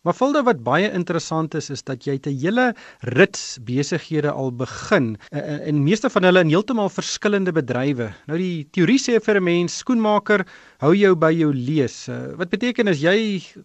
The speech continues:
kennis dra of ervaring het in 'n sekere bedryf, bly daarbey. Ehm, moenie gaan moeilikheid soek op ander plekke nie.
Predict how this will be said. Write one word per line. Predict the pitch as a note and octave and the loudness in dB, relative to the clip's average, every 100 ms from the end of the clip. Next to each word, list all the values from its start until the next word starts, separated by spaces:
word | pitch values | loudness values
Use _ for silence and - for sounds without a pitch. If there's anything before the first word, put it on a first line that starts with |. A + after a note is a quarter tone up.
| _ | _
kennis | - B3+ A#3+ F3 | -2 2 2 0
dra | C3+ C#3 D#3 D#3+ | 2 4 4 2
of | D#3 - | -2 -6
ervaring | C3+ - - G#3 G#3 F#3+ | -6 -4 0 4 4 2
het | D#3+ | -2
in | D3+ | -4
'n | C#3 | -4
sekere | - F#3 F3+ | -2 -2 -2
bedryf, | D#3+ D3+ C3+ C#3 A2+ | -2 0 0 0 -2
bly | A2 B2+ | -2 0
daarbey. | D3+ C#3 A#2+ A#2 G#2 | 2 0 0 -4 -8
Ehm, | - A#2+ A#2 | -12 -12 -10
moenie | A#2 C3+ G#3 | -4 0 0
gaan | G#3+ | 4
moeilikheid | E3+ F#3 F#3 F3 | 4 4 2 0
soek | E3+ - D4+ | -2 -4 -4
op | D3+ C#3 | -4 -4
ander | - F#3 | 0 2
plekke | E3+ D#3 C#3+ B2 | 2 0 -2 -6
nie. | A#2 | -10